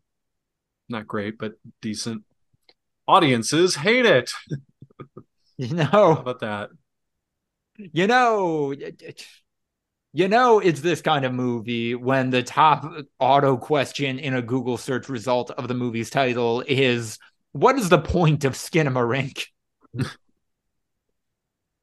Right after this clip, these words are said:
Speaker 1: So is it, like, a loosely collected, uh, like, or just a loose, like, collection of short horror stories? Is that it?
Speaker 2: No.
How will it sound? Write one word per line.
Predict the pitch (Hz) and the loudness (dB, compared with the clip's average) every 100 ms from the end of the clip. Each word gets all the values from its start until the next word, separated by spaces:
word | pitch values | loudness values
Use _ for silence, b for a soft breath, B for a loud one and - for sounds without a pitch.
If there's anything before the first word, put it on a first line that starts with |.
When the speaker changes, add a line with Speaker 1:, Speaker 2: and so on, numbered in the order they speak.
| _ | _
Speaker 1:
So | - 143 | -4 0
is | 135 | 0
it, | 165 | 2
like, | 160 | 2
a | 143 | 4
loosely | 123 120 127 - | 4 2 0 -4
collected, | 123 127 117 110 - 117 113 110 107 _ _ _ _ _ _ _ _ _ _ - | -6 -4 -4 -4 -2 0 0 -2 -10 _ _ _ _ _ _ _ _ _ _ -12
uh, | 117 107 107 104 101 98 _ - | -4 -2 -2 -4 -6 -10 _ -18
like, | 117 110 104 - | -12 -10 -10 0
or | 127 | 0
just | 110 120 139 | 0 -4 -2
a | |
loose, | 113 117 113 | -2 -2 -2
like, | 120 110 | -4 -4
collection | 110 107 - 120 | -6 -6 -6 -6
of | 107 104 _ _ _ _ _ _ _ | -6 -10 _ _ _ _ _ _ _
short | - 135 110 110 - | -6 -2 -2 -2 -8
horror | 104 110 117 | -6 -4 -4
stories? | - 139 135 147 151 139 - | -4 -4 -2 -4 -8 -10 -14
Is | 117 | -12
that | 107 110 | -8 -2
it? | 123 | -2
Speaker 2:
No. | 139 143 143 123 95 | 0 0 4 4 2